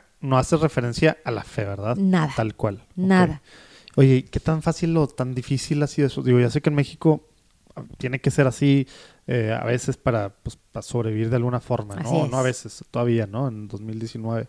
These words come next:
Speaker 2: Así es.
Speaker 1: ¿Qué, qué tan fácil, difícil ha sido para ti ese rollo de, pues, quisiera meterle acá, pero, pues, sí, sí, o sea, tienes que hacerlo de ciertas formitas? ¿Cómo,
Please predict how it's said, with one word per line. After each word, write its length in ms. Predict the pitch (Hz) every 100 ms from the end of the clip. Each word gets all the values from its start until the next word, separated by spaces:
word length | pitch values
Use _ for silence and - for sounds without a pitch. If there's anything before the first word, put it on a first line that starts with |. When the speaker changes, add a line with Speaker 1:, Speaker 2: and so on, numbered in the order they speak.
| 190
Speaker 2:
Así 240 | 175 190
es. 180 | 175 151
Speaker 1:
¿Qué, 200 | 135 143
qué 100 | -
tan 220 | - 147
fácil, 340 | - 143 - 147
difícil 480 | 135 131 120 135
ha 40 | 135
sido 240 | - 135
para 180 | 131 131
ti 220 | - 123
ese 220 | 123 - 135
rollo 320 | 123 127 127
de, 200 | 127 110 - - - _
pues, 140 | - -
quisiera 340 | 135 - 131
meterle 320 | 139 - 143
acá, 320 | 139 - 143 -
pero, 140 | 131
pues, 200 | 113 117
sí, 340 | - - - 120
sí, 480 | - 139 147 151 151
o 60 | 131
sea, 120 | 120
tienes 300 | - 131 131
que 120 | 147
hacerlo 420 | 131 - 127 139
de 80 | 123
ciertas 420 | - 120 - 127
formitas? 800 | - 123 117 127 - 135 131 -
¿Cómo, 180 | - 151